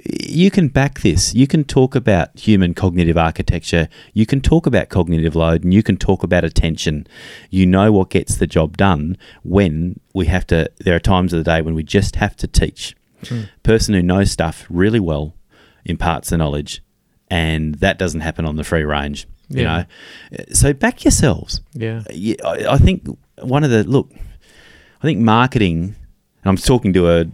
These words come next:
Speaker 1: man across the table who's a marketer, <laughs> I kinda rue the day when marketing got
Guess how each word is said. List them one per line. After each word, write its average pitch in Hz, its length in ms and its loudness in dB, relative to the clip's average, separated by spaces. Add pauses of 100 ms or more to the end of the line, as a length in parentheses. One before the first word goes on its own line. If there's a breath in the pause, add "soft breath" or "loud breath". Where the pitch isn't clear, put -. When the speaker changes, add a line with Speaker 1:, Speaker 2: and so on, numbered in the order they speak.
(120)
Speaker 1:
man 98 220 4
across 90 300 0
the 95 60 2
table 95 300 4
who's 90 120 2
a 87 40 2
marketer, 104 640 0 (480 soft breath)
<laughs> - 340 -20
I 139 140 2
kinda 180 300 2
rue 127 240 6
the 104 100 4
day 92 460 4
when 95 220 4
marketing 98 680 2
got 90 220 2